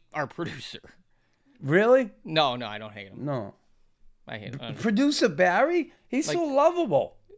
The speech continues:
Speaker 1: Yeah, no,
Speaker 2: Are you
Speaker 1: I,
Speaker 2: kidding me?
Speaker 1: I don't hate him. No, but
Speaker 2: I'm
Speaker 1: hate
Speaker 2: telling
Speaker 1: is
Speaker 2: ya,
Speaker 1: a strong word. Yeah.
Speaker 2: when we bring him on this podcast, if we have a, ever have a female following, they're gonna be all over Barry. Be-, they, they're gonna, because, you know why? Because we pick on him.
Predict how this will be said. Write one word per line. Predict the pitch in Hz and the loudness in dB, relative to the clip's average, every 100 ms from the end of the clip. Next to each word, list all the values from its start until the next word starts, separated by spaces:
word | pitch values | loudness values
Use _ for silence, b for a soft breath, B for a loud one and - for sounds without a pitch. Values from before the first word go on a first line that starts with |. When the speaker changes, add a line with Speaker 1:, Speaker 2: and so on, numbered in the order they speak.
| - | -14
Speaker 1:
Yeah, | 156 101 95 - | -8 -8 -10 -14
no, | 127 | -2
Speaker 2:
Are | 202 | 4
you | 320 | 4
Speaker 1:
I, | - | 4
Speaker 2:
kidding | 381 370 | -2 -2
me? | 370 403 - - | -4 -4 -6 -8
Speaker 1:
I | 127 | -10
don't | 127 113 | -10 -10
hate | 107 | -14
him. | 101 117 _ _ - | -16 -20 _ _ -2
No, | 170 | 2
but | 175 | 4
Speaker 2:
I'm | |
Speaker 1:
hate | 185 | 4
Speaker 2:
telling | 254 254 | 4 6
Speaker 1:
is | |
Speaker 2:
ya, | 233 | 6
Speaker 1:
a | |
strong | 151 110 | 2 -6
word. | 107 107 _ - | -8 -16 _ -16
Yeah. | 147 107 - | -16 -16 -2
Speaker 2:
when | 160 190 | 2 4
we | 202 247 | 4 2
bring | 208 247 240 | 4 2 4
him | 214 | 2
on | 202 202 202 - | 4 4 2 0
this | 180 170 | -2 0
podcast, | - 170 139 120 - | 2 2 2 -2 -2
if | 131 139 | -6 2
we | 165 | 4
have | 185 190 | 4 4
a, | 196 - | 2 0
ever | 156 175 175 | 2 2 4
have | 175 180 | 4 2
a | 135 | 0
female | - 156 156 160 156 | -4 -2 0 0 -2
following, | 147 143 143 156 165 175 - | -2 -2 0 0 0 -4 -6
they're | 147 | -4
gonna | 160 147 | -4 -4
be | 139 | -2
all | 139 135 | 0 0
over | 147 135 | -2 -4
Barry. | 101 - - - - _ - | -10 -12 -14 -18 -20 _ -16
Be-, | 113 - | -16 -14
they, | - 143 | -4 -2
they're | 123 151 139 | 0 -2 -2
gonna, | 135 147 156 151 - - | -4 0 0 0 -4 -8
because, | 127 131 156 143 - b | -6 0 0 -2 -8 b
you | 123 151 | -2 0
know | 156 | 4
why? | 165 185 | 6 4
Because | 190 160 135 143 127 - | 2 -4 -2 -2 -2 -8
we | 156 165 | -6 -4
pick | 190 185 | -4 -4
on | 214 | -6
him. | 131 | -6